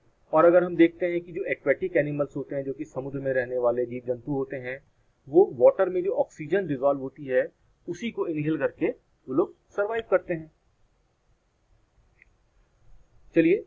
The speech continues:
ये बात हुई। अब हम आगे बढ़ते हैं, तो देखते हैं कि solids और liquids जो हैं, वो lipid में diffuse कर जाते हैं। एक बात और भी है, वो ये है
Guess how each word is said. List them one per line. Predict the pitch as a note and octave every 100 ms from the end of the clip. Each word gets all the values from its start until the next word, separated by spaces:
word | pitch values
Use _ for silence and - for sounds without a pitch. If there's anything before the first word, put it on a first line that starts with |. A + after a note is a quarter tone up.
| -
ये | C#3+
बात | E3+ D#3 D#3+ -
हुई। | F3 - _ _ _ _ _ _ _ _ _ _ -
अब | A#3
हम | B3
आगे | D3 A3
बढ़ते | A3 F3+ -
हैं, | G3+ C#3+ - _ _ _ _ _ _ _ _ _ _ _ _ _
तो | F#3+
देखते | F#3 - G#3+
हैं | G#3+
कि | A#3+
solids | - F3 D#3+ - -
और | F3
liquids | D3+ D3+ A3 -
जो | G3
हैं, | D3 C3 - _ _ _ _
वो | D#3+
lipid | F3+ D#3+ F3 D#3+
में | F3
diffuse | D3+ - D#3
कर | - C3+
जाते | G#2 -
हैं। | G2+ _ _ _ _ _ _ _ _ _ _ _ _ _ _ _ _ _ _ _ _ _ _ _ -
एक | - -
बात | B3
और | - D#3 A#3
भी | C#4
है, | F#3 G#2+ - _ _ D3
वो |
ये | C#3 A3+
है | F3 A2